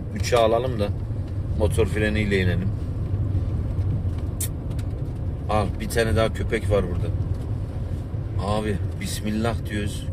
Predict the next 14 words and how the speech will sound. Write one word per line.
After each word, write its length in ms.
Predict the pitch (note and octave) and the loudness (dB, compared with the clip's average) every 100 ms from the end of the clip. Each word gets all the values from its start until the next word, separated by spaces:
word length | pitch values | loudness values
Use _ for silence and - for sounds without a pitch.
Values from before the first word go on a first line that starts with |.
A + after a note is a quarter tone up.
| - | -2
gözümüzü 440 | G2+ G2 G#2 G2+ | -2 -2 -2 0
açıyoruz. 500 | G#2+ G2 - F#2+ G2+ - - - - - - - - - | 0 -2 -4 -6 -6 -6 -6 -4 -4 -4 -4 -6 -6 -4
Bak, 120 | F2+ - - | -4 -4 -4
zaten 380 | G#2 A2 G#2+ G#2+ - G2+ | 0 0 0 -4 -6 -4
ben 200 | G#2 G#2 | -2 -2
durduğum 360 | G#2 G2 A2 | -2 -2 -4
zaman 260 | G#2 G2 F#2+ | -2 -4 -2
yavaşlar. 560 | F#2 G2 F#2+ - F2+ - - - - - - - - - - | -2 -2 -4 -4 -6 -6 -10 -12 -12 -10 -10 -10 -12 -12 -6
O 120 | - | 0
da 100 | - | 0
gelir, 340 | - F#2+ - F#2 - - | 2 0 -2 -6 -10 -6
muhakkak 460 | G2 G#2+ - F#2 - | -2 -2 -2 -8 -8
peşime 320 | F2+ - F#2 | -10 -6 -6
takılır. 360 | F2+ F2+ F2 E2 | -4 -6 -8 -12